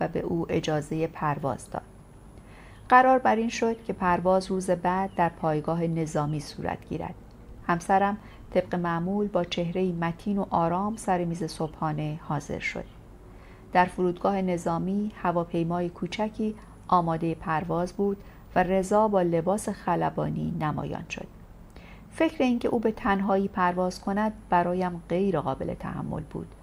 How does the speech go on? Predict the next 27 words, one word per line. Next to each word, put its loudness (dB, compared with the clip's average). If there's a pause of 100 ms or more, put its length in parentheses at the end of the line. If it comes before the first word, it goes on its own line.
(380)
ولی 8
سعی 4
می‌کردم 0
نشانی 0
از 0 (120)
نگرانی 2
در 0
چهره‌ام -4
دیده -2
نشود. -6 (760)
او 6
به 2
من 2
خندید، -4 (380)
به 2
پدرش 4
سلام 0
داد 2 (300)
و 4
تا 2
گردن 2
در 4
درون 0
هواپیما -2
فرو 0
رفت 0
و 0